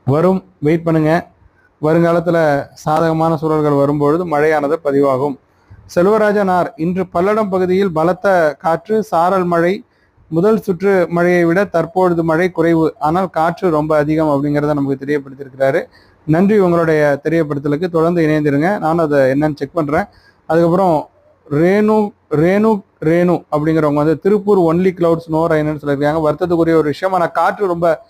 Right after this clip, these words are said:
அதிகமா இருந்ததை நம்மளாலேயே தெரிஞ்சுக்க முடிஞ்சுது. அதாவது, நம்ம நேற்றைய செயற்கைக்கோள், அஹ், படங்களை வைத்தே நான் வந்து சொல்லியிருந்தேன், விண்ட் ஸ்பீடு கொஞ்சம் ஜாஸ்தி இருப்பதற்கான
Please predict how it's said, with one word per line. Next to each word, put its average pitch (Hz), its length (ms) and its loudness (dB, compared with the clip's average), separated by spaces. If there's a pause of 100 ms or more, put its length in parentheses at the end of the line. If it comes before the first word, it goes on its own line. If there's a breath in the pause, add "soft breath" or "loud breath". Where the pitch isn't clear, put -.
(320 soft breath)
அதிகமா 185 400 2
இருந்ததை 160 880 0 (180)
நம்மளாலேயே 185 540 2 (100)
தெரிஞ்சுக்க 165 300 -2
முடிஞ்சுது. 143 300 -2
அதாவது, 160 340 0
நம்ம 143 320 0 (360 soft breath)
நேற்றைய 190 460 0
செயற்கைக்கோள், 185 640 0 (140)
அஹ், 156 360 0
படங்களை 165 440 0
வைத்தே 165 260 0
நான் 165 220 2
வந்து 170 160 -2
சொல்லியிருந்தேன், 170 380 -2 (100)
விண்ட் 196 160 -2 (120)
ஸ்பீடு 190 160 0
கொஞ்சம் 151 340 0
ஜாஸ்தி 151 280 -2
இருப்பதற்கான 143 680 -2